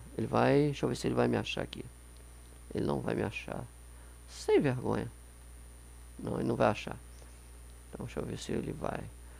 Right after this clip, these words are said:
Então, você vai criando cada um, cada recorte desse aqui. É, cursores diferentes, é,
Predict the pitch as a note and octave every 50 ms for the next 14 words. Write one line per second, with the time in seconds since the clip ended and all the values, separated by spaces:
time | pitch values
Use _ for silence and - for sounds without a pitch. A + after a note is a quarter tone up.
0 | - - - - - - - - A#3+ B3 A#3+ G#3 G3+ G#3 A#3 A#3 - - A#3+ A#3+
1 | B3+ B3 - - A#3+ G#3 G3 G3+ A3 A#3+ G#3+ F3 E3 - - A#3 A#3+ G3+ G#3+ F#3+
2 | F#3 G3 G3+ - G#3+ A3 A3+ A3+ G#3+ G#3+ G3+ - F#3 F#3+ F#3+ F#3 - F3+ F#3 F3+
3 | - G3+ D#3+ D#3+ D3+ C#3+ C3 - - - - - - - - - - - - -
4 | - - - - - - - B3+ - - B2 B2 C3 C3 C3 B2 A#2 - F3+ C#3+
5 | - - - D#3+ E3+ F3+ F3 D#3+ D3+ C#3 C3+ - - D3 C#3 C#3 D#3 E3+ F3 E3
6 | D#3+ D#3 - E3 D3+ - - - - - - - - - - - D3 D3 C#3+ C#3+
7 | C#3+ C#3 C#3 C#3 C#3 C3+ C3+ C3+ C3 C3 B2 A#2+